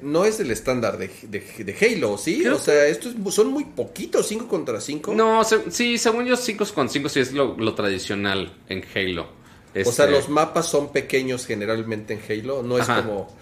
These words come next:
Speaker 2: Generalmente
Speaker 1: bueno, en
Speaker 2: sí.
Speaker 1: Call of Duty, ¿qué son? El, el modo normal son seis contra seis, o sea,
Speaker 2: Sí,
Speaker 1: tam-,
Speaker 2: es casi
Speaker 1: ta-,
Speaker 2: igual.
Speaker 1: tam-, tampoco es que sea como un chingo de diferencia.
Speaker 2: Ujú.
Speaker 1: Sí es, sí es un juego mucho más tipo arena.
Speaker 2: Sí.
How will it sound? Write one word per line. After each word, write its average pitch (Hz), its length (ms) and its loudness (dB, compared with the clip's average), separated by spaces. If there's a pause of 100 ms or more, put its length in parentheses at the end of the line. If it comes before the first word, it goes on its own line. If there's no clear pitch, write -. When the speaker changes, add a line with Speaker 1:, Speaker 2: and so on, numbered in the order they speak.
Speaker 2:
Generalmente 147 440 6
Speaker 1:
bueno, 233 80 4
en 226 60 4
Speaker 2:
sí. 294 120 6
Speaker 1:
Call - 100 6
of 240 80 -6
Duty, 233 240 -6
¿qué 214 200 2
son? 185 240 0
El, 143 180 0
el 147 160 0
modo 196 240 -2
normal 151 400 0
son 147 220 -4
seis 139 260 -2
contra 117 380 -6
seis, 127 340 -2
o 104 60 -8
sea, 175 120 4
Speaker 2:
Sí, 143 60 6
Speaker 1:
tam-, 107 220 2
Speaker 2:
es 123 100 4
casi 127 220 2
Speaker 1:
ta-, - 60 6
Speaker 2:
igual. 120 200 4
Speaker 1:
tam-, 131 380 -2
tampoco 131 500 2
es 123 140 0
que 117 160 -2
sea 113 280 -2
como 110 240 -4
un 110 140 -6
chingo 107 320 -4
de 101 80 -2
diferencia. 110 680 -4
Speaker 2:
Ujú. 127 340 -2
Speaker 1:
Sí 170 160 4
es, 185 120 2
sí - 240 -4
es 190 140 2
un 214 120 0
juego 160 280 2
mucho 127 340 -4
más 113 500 -4
tipo 113 360 0
arena. 120 420 -2 (440)
Speaker 2:
Sí. 117 40 -10